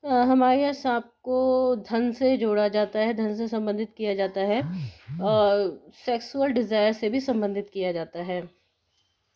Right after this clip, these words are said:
अब देख लेते हैं, अगर, अगर आपके घर के अंदर सांप आ जाए, क्योंकि बारिश के दिनों में अधिकतर ऐसा होता है कि रेप्टाइल्स होते हैं जो अपने बिलों से बाहर आ जाते हैं और कभी-कभी घरों में भी घुस जाते हैं, तो, अ, लोग काफ़ी डर जाते हैं।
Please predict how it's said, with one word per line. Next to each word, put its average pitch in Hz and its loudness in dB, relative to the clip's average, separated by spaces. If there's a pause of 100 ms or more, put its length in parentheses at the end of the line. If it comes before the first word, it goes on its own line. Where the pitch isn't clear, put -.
(1120)
अब 269 0
देख 320 2
लेते 320 0
हैं, 330 2
अगर, 320 0 (260)
अगर 247 2
आपके 262 2
घर 233 -2
के 269 -6
अंदर 214 -2
सांप 220 -2
आ 214 2
जाए, 202 0
क्योंकि 254 -4
बारिश 226 2
के 277 -4
दिनों 247 2
में 262 4
अधिकतर 240 -2
ऐसा 233 0
होता 226 -4
है 233 -4
कि 254 0
रेप्टाइल्स 226 0
होते 233 -2
हैं 233 0
जो 240 0
अपने 233 -4
बिलों 220 -2
से 233 0
बाहर 208 2
आ 214 2
जाते 202 0
हैं 254 -2 (400)
और 240 0
कभी-कभी 247 2
घरों 240 2
में 233 2
भी 240 0
घुस 220 0
जाते 208 0
हैं, 262 0
तो, 247 2 (560)
अ, 208 -6 (420)
लोग 285 2
काफ़ी 277 4
डर 254 2
जाते 208 0
हैं। 196 -6